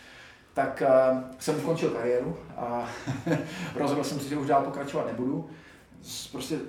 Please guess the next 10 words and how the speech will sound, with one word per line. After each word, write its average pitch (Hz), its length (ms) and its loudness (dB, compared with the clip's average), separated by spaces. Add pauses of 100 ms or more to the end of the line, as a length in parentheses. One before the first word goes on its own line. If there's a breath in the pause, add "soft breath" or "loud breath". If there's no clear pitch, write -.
(180)
fakt - 260 -6
zdrcený, 165 540 0
zhroucený 160 440 -2
jsem 156 160 -6
si 156 140 -6
šel 156 180 2
dolů 156 220 0
z - 80 -6
té - 140 -4
dráhy 135 480 0